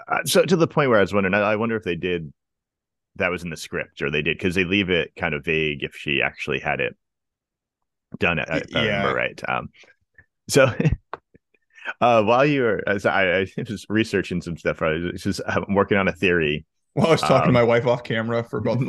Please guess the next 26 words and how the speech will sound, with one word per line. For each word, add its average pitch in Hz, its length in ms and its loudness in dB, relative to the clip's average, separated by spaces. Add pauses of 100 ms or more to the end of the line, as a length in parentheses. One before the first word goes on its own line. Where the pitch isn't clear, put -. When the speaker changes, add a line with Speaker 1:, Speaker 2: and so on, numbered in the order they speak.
Speaker 1:
yeah. - 220 2
Speaker 2:
minutes 156 340 0
over 135 220 2
a 104 60 2
blanket 110 400 -2
and 127 60 -8
coffee. 123 380 0
Speaker 1:
<laughs> 123 100 -4 (680)
Speaker 2:
'Cause 107 320 0
Speaker 1:
Um, 104 40 2
Speaker 2:
apparently 117 280 2
I'm 113 100 0
a 113 40 -4
homeless 113 280 -2
person 123 480 0
<laughs> - 0 -
sitting 135 360 0
in 143 80 0
my 120 100 4
own 120 80 -4
garage. 139 640 -4 (1200)
Speaker 1:
Did, 113 180 6
uh, 95 320 4 (240)
did 98 240 0
Toby 160 360 0
Hooper, 117 520 -4